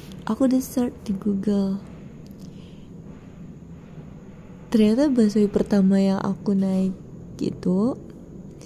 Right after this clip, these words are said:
itu tuh udah bener gitu, udah, udah bener rutenya. Cuma ternyata, uh, busway itu dia harus putar arah dulu, baru dia ngikutin jalur yang sesuai di Google yang aku temu,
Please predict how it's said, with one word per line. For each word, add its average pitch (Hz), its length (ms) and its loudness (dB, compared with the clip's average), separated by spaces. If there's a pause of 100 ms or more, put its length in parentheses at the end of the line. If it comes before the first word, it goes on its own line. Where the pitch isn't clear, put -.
(340)
itu - 160 -4
tuh 370 240 8
udah 202 160 10
bener 254 400 6
gitu, 196 640 4
udah, 202 320 4
udah 196 160 4
bener 233 400 6
rutenya. 214 640 0
Cuma 240 320 -2 (560)
ternyata, 202 480 0 (560)
uh, 185 400 0
busway 185 480 4
itu 254 160 2
dia 269 160 6
harus 269 320 -4
putar - 480 -2
arah 185 320 2
dulu, 175 720 4 (960)
baru 226 560 4
dia 220 320 2
ngikutin 233 560 2
jalur 214 400 6
yang 214 480 0
sesuai 220 480 0
di 208 80 4
Google 214 480 4
yang 208 160 0
aku 220 160 -2
temu, 214 480 0